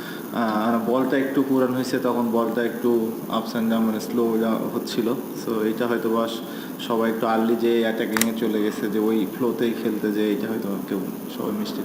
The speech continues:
করছে। আমার কাছে এটা পার্সোনাল ফিল। না, আসলে এই প্রথম পাঁচ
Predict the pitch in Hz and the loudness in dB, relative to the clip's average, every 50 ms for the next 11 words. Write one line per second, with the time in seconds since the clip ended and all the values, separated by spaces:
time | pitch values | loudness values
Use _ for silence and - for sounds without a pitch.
0 | - - - - - - - 113 113 113 107 - - 110 98 101 - - - - | -8 -8 -10 -8 -8 -6 -4 -4 -2 -2 -4 -4 -4 -4 -4 -4 -4 -6 -8 -8
1 | - - 101 98 95 - - - - - - - - - - 135 139 135 123 113 | -8 -6 -6 -6 -6 -6 -8 -10 -10 -10 -10 -8 -6 -4 -2 0 0 2 2 2
2 | 117 135 147 - - - - - 123 123 - 160 147 139 135 135 135 135 131 131 | 0 0 0 -2 -4 -6 -6 -6 -4 -2 0 2 2 4 4 2 2 0 0 0
3 | - 143 143 135 147 139 131 | 0 -2 0 0 0 0 0